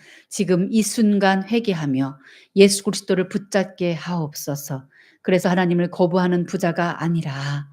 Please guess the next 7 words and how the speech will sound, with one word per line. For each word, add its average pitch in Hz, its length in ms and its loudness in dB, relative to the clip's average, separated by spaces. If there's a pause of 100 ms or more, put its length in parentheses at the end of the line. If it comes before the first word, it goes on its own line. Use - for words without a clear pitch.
(320)
말씀을 208 540 2
따라 208 180 6
사는 202 260 0
하나님의 196 440 0
자녀로 170 340 0
살게 175 540 -2 (280)
하옵소서. 160 920 0